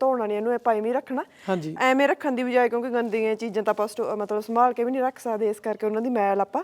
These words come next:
Speaker 1: ਇਵੇਂ ਕੱਢ ਸਕਦੇ ਹਾਂ ਜੀ।
Speaker 2: ਹਾਂਜੀ।
Speaker 1: ਤੇ ਇਹਨੂੰ ਆਪਾਂ ਕਈ ਵਾਰ ਸਾਫ਼ ਕਰ ਲਾਂਗੇ ਜੀ ਸਾਫ਼ ਪਾਣੀ ਵਿੱਚ ਦੀ।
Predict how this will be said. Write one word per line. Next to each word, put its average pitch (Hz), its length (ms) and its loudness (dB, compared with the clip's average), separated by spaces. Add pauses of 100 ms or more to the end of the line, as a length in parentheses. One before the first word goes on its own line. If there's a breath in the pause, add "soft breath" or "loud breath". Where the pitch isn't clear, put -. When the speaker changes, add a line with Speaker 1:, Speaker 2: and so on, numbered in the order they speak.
(380 soft breath)
Speaker 1:
ਇਵੇਂ 226 220 2
ਕੱਢ 180 220 -2
ਸਕਦੇ 190 360 -6
ਹਾਂ 165 80 -12
ਜੀ। 170 160 -14
Speaker 2:
ਹਾਂਜੀ। 156 280 -2 (640)
Speaker 1:
ਤੇ 254 60 2
ਇਹਨੂੰ 269 140 6
ਆਪਾਂ 302 160 4
ਕਈ 285 320 4
ਵਾਰ 233 460 8
ਸਾਫ਼ 226 380 2
ਕਰ 214 160 0
ਲਾਂਗੇ 190 260 -4
ਜੀ 196 120 -8
ਸਾਫ਼ 202 340 -2
ਪਾਣੀ 196 240 -2
ਵਿੱਚ 240 200 -6
ਦੀ। 233 120 -6